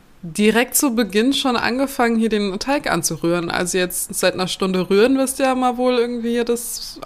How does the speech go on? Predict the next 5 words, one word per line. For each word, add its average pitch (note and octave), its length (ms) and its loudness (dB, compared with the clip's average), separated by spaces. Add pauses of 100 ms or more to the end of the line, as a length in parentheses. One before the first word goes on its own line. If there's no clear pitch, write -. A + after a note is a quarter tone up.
Eisen A#3+ 400 0
heiß D#3 200 -2
gemacht D#3 300 -4
haben. F#3 80 -2
<laughs> D#4+ 1300 4